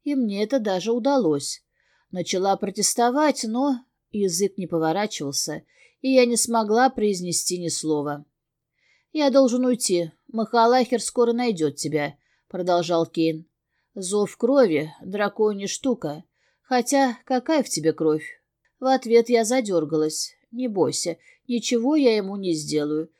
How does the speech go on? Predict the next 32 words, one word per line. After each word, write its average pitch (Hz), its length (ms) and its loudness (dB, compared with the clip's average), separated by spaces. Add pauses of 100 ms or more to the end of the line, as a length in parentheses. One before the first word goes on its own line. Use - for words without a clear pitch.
(260)
Неужели 247 400 2
до 226 120 0
сих - 200 -2
пор 233 180 2
не 233 100 -4
поняла? 220 560 -4 (380)
Я 254 160 -2
не 254 120 0
могу 262 380 2
его 170 220 4
убить, 160 480 0 (140)
как 202 240 -6
бы 202 120 0
сильно 247 380 0
этого 170 360 -2
не 185 120 -8
хотел. 147 540 -6 (540)
Но 277 260 2
он 302 240 2 (120)
твоя 262 380 4
пара. 180 520 0 (280)
Не 220 220 -4
станет 170 480 -2
его, 226 340 0 (400)
и 285 120 0
ты 277 160 0
последуешь 233 800 0
за 196 300 -2
ним 180 300 -6
в 170 200 -4
иной 156 220 -4
мир». 151 320 -8